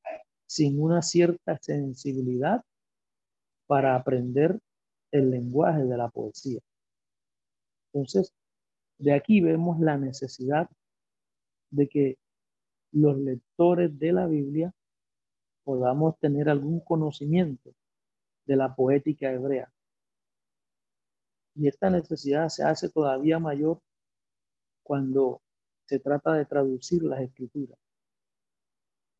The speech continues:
porque como traductor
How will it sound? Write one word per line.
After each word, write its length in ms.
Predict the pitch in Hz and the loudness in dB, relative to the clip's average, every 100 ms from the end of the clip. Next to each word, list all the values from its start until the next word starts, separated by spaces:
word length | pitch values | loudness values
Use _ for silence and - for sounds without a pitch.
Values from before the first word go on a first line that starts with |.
| _ | _
porque 460 | 143 131 - 131 123 _ _ _ _ _ _ _ | -4 -4 -4 -6 -6 _ _ _ _ _ _ _
como 320 | - 143 131 135 | -6 -4 -2 0
traductor 720 | 156 190 202 - 175 156 | 2 2 2 -2 -4 -4